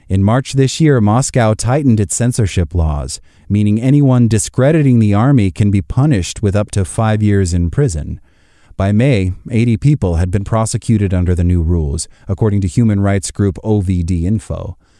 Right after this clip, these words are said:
So far, the law has only been used to target bloggers who oppose the war, not those who support it.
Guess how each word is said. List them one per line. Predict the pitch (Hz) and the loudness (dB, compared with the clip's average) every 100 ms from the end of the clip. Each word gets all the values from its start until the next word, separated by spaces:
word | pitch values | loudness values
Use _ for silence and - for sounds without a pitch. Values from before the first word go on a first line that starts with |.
| _ _ - | _ _ -8
So | 117 110 | -2 0
far, | 135 160 143 120 - - | 0 2 2 0 -2 -2
the | 101 | 0
law | 117 135 | 2 2
has | 139 120 | 2 2
only | 127 170 190 | 2 2 2
been | 147 143 | 4 4
used | 131 127 151 151 - - | 4 4 4 0 -10 -6
to | 127 | -4
target | - 131 127 131 | 0 0 0 0
bloggers | 117 117 120 127 123 - | 2 2 2 2 0 2
who | 135 | 2
oppose | 135 131 143 170 - | 2 0 0 0 0
the | 87 | -2
war, | 87 85 82 - _ _ _ - | 0 0 -2 -6 _ _ _ -4
not | 104 123 | -2 0
those | 113 95 - | -2 -2 -2
who | |
support | 85 78 107 87 | -4 -4 -2 -2
it. | 67 - | -6 -16